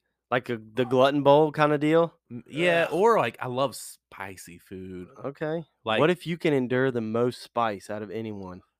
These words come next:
Speaker 2: So, y-, have you ever watched, um, Hot Ones where they eat the hot wings?
Speaker 3: Yeah.
Speaker 2: So I've had, you know, the, the bomb Beyond Insanity
Speaker 3: Yeah.
Speaker 2: sauce. I've had that.
Speaker 3: Really?
Speaker 2: Um, it's the hottest thing I've ever put in. It's miserable, but I wasn't, like, crying
Speaker 3: Mm.
Speaker 2: or
Speaker 3: Have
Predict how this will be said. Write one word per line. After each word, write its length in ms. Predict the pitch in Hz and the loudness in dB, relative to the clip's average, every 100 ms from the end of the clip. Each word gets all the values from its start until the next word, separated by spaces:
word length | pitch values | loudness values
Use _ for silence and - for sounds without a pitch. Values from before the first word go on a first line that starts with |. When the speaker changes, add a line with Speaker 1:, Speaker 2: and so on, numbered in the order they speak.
| - | -20
Speaker 2:
So, 460 | - 131 123 113 - | -8 -2 0 0 -4
y-, 140 | 113 131 | -16 -12
have 120 | 143 | -6
you 60 | 165 | -4
ever 180 | 180 180 | -4 -2
watched, 520 | 151 147 147 - - | 0 0 -2 -10 -8
um, 220 | 131 123 | -6 -6
Hot 240 | 101 113 135 | -4 -4 -4
Ones 240 | 143 143 | -8 -8
where 60 | 131 | -10
they 80 | 110 | -10
eat 160 | 120 | -10
the 80 | 120 | -8
hot 200 | 120 113 | -6 -6
wings? 400 | 110 123 143 - - | -10 -14 -16 -18 -12
Speaker 3:
Yeah. 200 | 107 - _ _ _ | -12 -12 _ _ _
Speaker 2:
So 240 | - 127 | -4 0
I've 200 | 101 123 | 2 0
had, 240 | 143 139 131 | 0 -4 -4
you 80 | 131 | -4
know, 120 | 123 | -4
the, 120 | 113 107 | -6 -8
the 80 | 98 | -6
bomb 500 | 98 104 104 107 107 | -2 2 2 2 -2
Beyond 300 | 101 98 101 | -4 -6 -6
Insanity 400 | 101 - 104 104 | -8 -10 -10 -6
Speaker 3:
Yeah. 120 | 190 240 | -4 -4
Speaker 2:
sauce. 240 | 139 143 | -4 -4
I've 100 | - | -4
had 180 | 175 175 | -6 -4
that. 200 | 101 117 _ _ | -4 -6 _ _
Speaker 3:
Really? 340 | 202 370 392 147 | -8 -4 -2 0
Speaker 2:
Um, 180 | 107 | -2
it's 160 | 104 151 | -2 0
the 100 | 160 | 2
hottest 260 | 123 123 127 | 4 2 0
thing 140 | 127 | -6
I've 100 | 107 | -4
ever 180 | 104 107 | -4 -4
put 180 | - 110 | -6 -8
in. 100 | 107 | -8
It's 320 | 120 135 - | -8 -8 -8
miserable, 640 | 98 107 104 95 95 95 107 | -6 -4 -4 -6 -6 -8 -6
but 100 | 104 | -4
I 80 | 110 | -2
wasn't, 360 | 131 131 113 95 | 0 -2 -2 -8
like, 260 | 95 92 _ _ _ _ _ _ 175 _ | -8 -8 _ _ _ _ _ _ _ _
crying 500 | - 95 92 98 90 | -8 -2 0 0 -2
Speaker 3:
Mm. 20 | 90 | -6
Speaker 2:
or 60 | |
Speaker 3:
Have 80 | 92 | -8